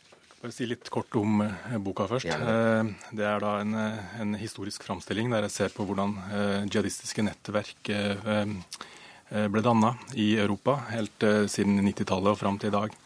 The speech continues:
Speaker 1: Og i forbindelse med det så er det gått gjennom da å samle informasjon om hundre og femtién saker,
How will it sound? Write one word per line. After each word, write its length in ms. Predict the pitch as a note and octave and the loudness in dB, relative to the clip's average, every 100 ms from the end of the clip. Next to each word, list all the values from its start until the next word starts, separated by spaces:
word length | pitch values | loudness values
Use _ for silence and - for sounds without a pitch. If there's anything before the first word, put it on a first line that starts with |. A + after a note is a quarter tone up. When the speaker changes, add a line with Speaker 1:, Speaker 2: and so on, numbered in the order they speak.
| - - - - - - - - | -20 -16 -16 -16 -18 -18 -8 4
Speaker 1:
Og 80 | A#2 | 6
i 280 | A#2 A2+ A#2 | 8 6 2
forbindelse 320 | - A2+ - | 4 4 6
med 80 | A2+ | 4
det 120 | B2+ | 4
så 80 | B2+ | 4
er 20 | |
det 120 | G#2 - | 2 -2
gått 240 | - G#2+ | -2 2
gjennom 240 | G2 G#2 G#2+ | 6 6 8
da 140 | G#2 | 8
å 120 | G#2 G2+ | 8 6
samle 260 | A2 G2+ | 4 4
informasjon 560 | G2+ G#2+ G#2+ A#2 A#2+ A2+ | 2 2 4 6 6 6
om 80 | A2 | 6
hundre 240 | G#2+ G2 | 4 2
og 60 | G2+ | -2
femtién 480 | G2 - G2+ G#2+ | -4 -2 0 0
saker, 420 | G#2 A2 - C3 | 2 0 4 4